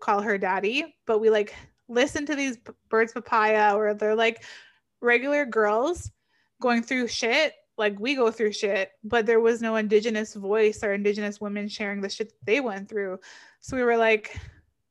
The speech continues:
"Why don't we just give it a go and talk about our struggles?"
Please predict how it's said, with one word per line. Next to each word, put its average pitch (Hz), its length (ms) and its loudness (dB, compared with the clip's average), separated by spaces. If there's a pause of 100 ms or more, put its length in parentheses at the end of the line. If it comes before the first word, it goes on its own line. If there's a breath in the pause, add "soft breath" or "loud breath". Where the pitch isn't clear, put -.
(160)
"Why 214 280 4
don't 233 240 -2
we 226 220 -2
just 214 340 2
give 208 200 4
it 208 80 4
a 196 60 0
go 208 600 2 (120)
and 220 120 -10
talk 190 280 -4
about 202 340 0 (240)
our 196 160 -2
struggles?" 202 720 -2